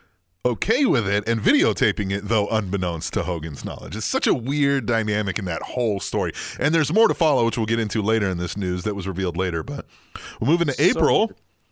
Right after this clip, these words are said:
Speaker 1: where Sting officially retired from in-ring competition during his W W E Hall of Fame speech. The W W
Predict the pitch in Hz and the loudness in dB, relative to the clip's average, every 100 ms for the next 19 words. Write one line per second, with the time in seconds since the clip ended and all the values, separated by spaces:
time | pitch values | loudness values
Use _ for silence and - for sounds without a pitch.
0 | - - 120 107 - 180 196 180 - 110 | -12 -2 0 0 0 0 0 0 0 -2
1 | 110 92 82 95 90 101 95 90 87 98 | 0 -2 0 -2 -2 -2 -4 -4 -4 -4
2 | 92 104 104 - 101 92 85 80 98 92 | -4 -4 -4 -4 -2 -2 -4 -4 -4 -2
3 | 90 95 87 98 90 107 98 - - 180 | -4 -4 -2 -4 -4 -6 -6 -8 -6 -6
4 | - - - - - - 123 123 123 123 | -6 -8 -14 -16 -8 -2 0 2 0 0